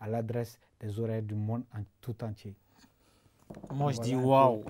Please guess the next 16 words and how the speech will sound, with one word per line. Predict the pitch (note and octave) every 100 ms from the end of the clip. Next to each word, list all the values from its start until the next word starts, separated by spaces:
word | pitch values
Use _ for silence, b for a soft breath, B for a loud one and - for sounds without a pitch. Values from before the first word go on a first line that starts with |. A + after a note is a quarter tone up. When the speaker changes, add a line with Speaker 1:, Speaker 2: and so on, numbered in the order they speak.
| -
Speaker 2:
En | C3
fait, | F3 D3
quand | E3 D#3
on | C#3
a | B2
lu | A#2+ C3+
ça | C3+ - C#3 D3 D3
et | B2
on | A#2
s'est | - B2
dit | C3
qu'on | C3+ A#2+
vient | A2+ B2
du | A2+ A2
peuple | - - D#3+ D3 C#3+ A#2+ A2+
qui, | - A#2+ A#2 A#2